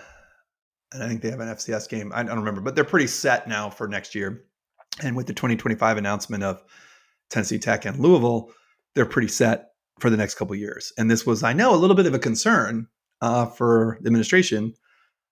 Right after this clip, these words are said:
was just scheduling these out-of-conference games as J M U moved to F B S and had to kinda reshuffle the deck for a lot of, where a lot of other teams had things planned out and we did not. Um,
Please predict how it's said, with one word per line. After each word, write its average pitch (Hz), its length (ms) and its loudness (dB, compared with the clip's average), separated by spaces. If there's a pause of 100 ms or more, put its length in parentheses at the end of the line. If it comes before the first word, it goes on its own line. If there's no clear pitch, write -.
(160)
was 113 180 4
just - 360 0
scheduling 120 320 4
these 107 160 0
out-of-conference 113 520 0
games 110 520 -2 (460)
as 101 240 -2
J 117 160 2
M 107 100 4
U 104 120 2
moved 101 300 0
to - 100 -2
F 98 160 -4
B 107 80 0
S 98 220 2
and 95 200 -8 (760)
had - 160 -10
to 135 60 -10
kinda 104 180 -6
reshuffle 107 480 -4
the 95 80 -12
deck 104 300 -4
for 104 380 -10
a 107 40 -8
lot 107 200 2
of, 107 140 -8
where 131 200 -2
a 127 60 0
lot 139 180 4
of 127 60 -4
other 120 140 -4
teams 107 240 -12
had 98 200 -6
things 95 200 -12
planned 98 300 -8
out 95 240 0 (760)
and 113 120 -4
we 110 100 0
did 98 180 -8
not. 113 220 -6 (800)
Um, 92 420 -12